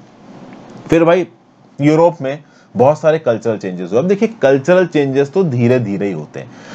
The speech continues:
no doubt। जैसे जैसे समय बीत रहा था, रेनेसा के जो principles थे और clear हो रहे थे, artistic blooming ज्यादा हो रही थी, overall कल्चर की फील्ड में चीजें बहुत अच्छी हो रही थी, लिटरेचर की फील्ड में बहुत अच्छी हो रही थी।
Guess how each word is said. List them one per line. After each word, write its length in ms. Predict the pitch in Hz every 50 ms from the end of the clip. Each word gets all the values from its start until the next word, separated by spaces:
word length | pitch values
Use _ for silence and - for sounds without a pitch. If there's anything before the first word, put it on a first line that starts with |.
| - - 107
no 260 | 127 156 180 208 208
doubt। 300 | 170 170 165 180 175 139
जैसे 280 | 127 127 123 - 165
जैसे 220 | 143 139 139 127 151
समय 300 | - - 139 135 139 131
बीत 280 | 107 104 127 135 -
रहा 140 | 110 101 95
था, 160 | 92 - 110
रेनेसा 480 | 107 104 107 110 117 120 120 120 156 147
के 160 | 143 147 147
जो 120 | 127 143 139
principles 580 | 120 - 123 123 120 120 - 147 139 135 139
थे 40 | 147
और 180 | 127 117 120 120
clear 320 | 120 - 120 135 147 139
हो 100 | 135 131
रहे 140 | 123 123 113
थे, 200 | - 123 117 117 - _ - - - -
artistic 520 | 110 123 131 - 156 147 - - 147 120 120
blooming 340 | 131 131 127 131 131 127
ज्यादा 240 | 113 123 123 127 147
हो 160 | 147 135 135
रही 140 | 131 131 127
थी, 220 | 120 123 123 117 117 - - - - -
overall 500 | 135 143 151 156 151 - 135 143 151 147 - - _ _ _ _ _ _ - - - -
कल्चर 300 | 160 160 160 - 180 165
की 100 | 156 160
फील्ड 240 | 151 - 143 143 139
में 100 | 151 151
चीजें 280 | - 127 123 120 135 117
बहुत 200 | 117 117 113 127
अच्छी 260 | 120 - - - 170
हो 160 | 165 151 156
रही 160 | 147 147 139
थी, 120 | 117 135 135
लिटरेचर 460 | 135 143 123 - 147 151 - 175 151
की 100 | 139 160
फील्ड 200 | 135 147 143 143
में 300 | 147 143 131 117 107 -
बहुत 180 | 131 135 127
अच्छी 220 | 139 131 - - 147
हो 140 | 143 135 131
रही 160 | 131 135 117
थी। 160 | 120 131 131